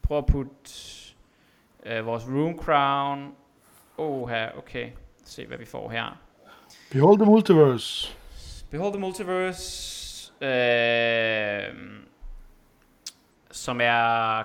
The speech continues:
Speaker 1: card draw, hvilket er rigtig nice. Vi har heller ikke rigtig noget andet card draw. Øh, der er også
Speaker 2: Lyric
Speaker 1: Rid of
Speaker 2: Troll, Ice High Troll, der er mange gode der, hva'?
Speaker 1: Ja, og Glimpse of Cosmos er også et sindssygt god card draw spil her. Øhm,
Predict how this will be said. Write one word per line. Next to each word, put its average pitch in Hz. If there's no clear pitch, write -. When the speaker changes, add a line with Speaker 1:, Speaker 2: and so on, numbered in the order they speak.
Speaker 1:
card -
draw, 165
hvilket 127
er 120
rigtig 123
nice. 123
Vi 127
har 135
heller 131
ikke 123
rigtig 127
noget 120
andet 127
card 127
draw. 127
Øh, 120
der 117
er 123
også 139
Speaker 2:
Lyric 196
Speaker 1:
Rid 156
of 170
Speaker 2:
Troll, 170
Ice 160
High 156
Troll, 147
der 156
er 151
mange 147
gode 160
der, 147
hva'? 180
Speaker 1:
Ja, 123
og 120
Glimpse 151
of -
Cosmos 143
er 120
også 123
et 127
sindssygt 131
god 127
card 123
draw 131
spil 120
her. 120
Øhm, 113